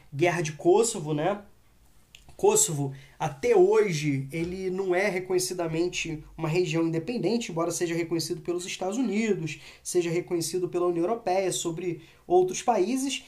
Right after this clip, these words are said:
ele vive sobre a tutela aí, como fosse um, é, o documento mil duzentos e quarenta e quatro, né, que dá a Kosovo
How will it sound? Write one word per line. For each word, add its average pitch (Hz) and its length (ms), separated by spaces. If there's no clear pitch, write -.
ele 247 200
vive 233 200
sobre 240 220
a 247 60
tutela 220 560
aí, 175 120
como 185 220
fosse 185 320
um, 170 320
é, 165 120
o 165 80
documento 180 460
mil 185 80
duzentos 185 240
e - 40
quarenta 185 300
e - 40
quatro, 175 520
né, 147 220
que 151 100
dá 156 140
a 160 60
Kosovo 160 840